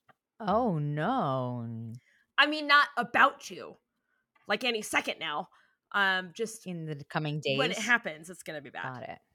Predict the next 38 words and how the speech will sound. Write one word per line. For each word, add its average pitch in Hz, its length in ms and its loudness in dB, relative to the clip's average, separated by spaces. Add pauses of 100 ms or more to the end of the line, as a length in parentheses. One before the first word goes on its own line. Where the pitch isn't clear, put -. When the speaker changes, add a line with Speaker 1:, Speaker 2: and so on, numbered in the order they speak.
(480)
Speaker 1:
Oh. 160 60 2
Speaker 2:
No, 370 320 6 (160)
the 392 120 -2
winter. 240 460 -4 (420)
Speaker 1:
Oh, 220 140 12
okay. 175 200 6
Speaker 2:
So - 80 0
Speaker 1:
So 240 100 2
you 277 100 10
have - 100 6
Speaker 2:
no. - 40 -8
Speaker 1:
time 185 220 8
to 175 80 -4
prepare. 165 540 2
<laughs> - 40 -12
Got - 200 12
it. 185 60 -2 (920)
Speaker 2:
Yeah. - 240 4 (640)
Yeah. 214 200 -6 (600)
Okay, 247 280 4
so - 140 -2
here's 311 200 2
the 269 60 -10
scene. - 240 -12 (100)
So 277 340 8 (760)
C 370 260 0
J 403 100 -2 (180)
and 349 100 -10
Jen, 170 400 -6 (300)
um, 185 480 4 (400)
C 294 220 -6
J 330 160 -2
is 311 100 -4
outside. 180 640 -2
Jen 240 240 -2
goes 294 240 0
out 175 220 0
there, 160 320 -8